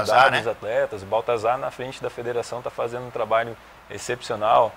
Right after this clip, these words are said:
Speaker 1: de divulgação dos campeonatos, organização. E eu participo também da organização no dia dos campeonatos e vejo o empenho que a gente tem pra fazer aquilo e fazer o nome do esporte crescer. Então, assim, é, o esporte se fortaleceu aqui no estado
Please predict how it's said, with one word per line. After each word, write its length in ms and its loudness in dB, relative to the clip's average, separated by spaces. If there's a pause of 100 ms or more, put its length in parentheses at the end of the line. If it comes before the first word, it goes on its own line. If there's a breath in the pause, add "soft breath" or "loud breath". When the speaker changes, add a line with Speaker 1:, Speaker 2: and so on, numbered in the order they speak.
(200)
Speaker 1:
de 100 -8
divulgação 560 -2
dos 120 -10
campeonatos, 720 -4
organização. 960 -2 (460 loud breath)
E 280 -4
eu 80 2
participo 480 -2
também 300 -6
da 100 0
organização 720 -4
no 100 -8
dia 140 -8
dos 120 -14
campeonatos 500 -4
e 80 -8
vejo 300 -6
o 40 -8
empenho 400 -8
que 240 -6
a 80 2
gente 260 -10
tem 160 -8
pra 120 -6
fazer 380 -2
aquilo 480 -6 (280 loud breath)
e 80 -14
fazer 260 -2
o 60 -2
nome 260 -2
do 80 -10
esporte 480 -4
crescer. 380 -8
Então, 240 -4
assim, 280 -6 (560 loud breath)
é, 460 2
o 60 -2
esporte 420 2
se 160 -10
fortaleceu 760 2
aqui 160 -10
no 100 -8
estado 520 -2